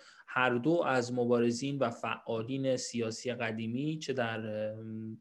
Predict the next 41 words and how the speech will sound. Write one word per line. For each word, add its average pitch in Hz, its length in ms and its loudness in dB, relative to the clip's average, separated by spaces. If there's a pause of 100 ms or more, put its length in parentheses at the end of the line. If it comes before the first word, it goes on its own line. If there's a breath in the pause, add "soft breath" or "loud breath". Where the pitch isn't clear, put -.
رژیم 117 460 0
گذشته 113 640 0
و 156 80 2
چه - 140 -4
در 135 140 2
رژیم 120 440 -2
جمهوری 117 480 -2
اسلامی. 104 420 -6 (680 loud breath)
به 170 100 8
هر 208 180 8
دو 190 180 6
مهمان 165 460 6
بزرگوار 147 480 6
س-، 165 220 -2
خوش 135 520 4
آمد 147 320 6
می‌گم. 120 440 4
امروز، 170 440 4
اه، 139 500 2
قراره 147 380 8
که 160 140 2
در 135 180 2
مورد 127 300 0
مبحث 135 600 0 (760 loud breath)
جمهوریت 131 1120 6
و 120 80 2
اینکه، 131 720 6
و 117 240 2
یک 135 280 0
مقایسه 120 540 4
اون 131 440 0
بین 123 280 0
نظام، 120 640 0
یعنی 117 260 0
یک 127 200 0
مقایسه‌ای 117 420 2
بین 123 160 0
نظام 120 400 2
جمهوری 117 420 0
و 123 120 8
پادشاهی 117 920 2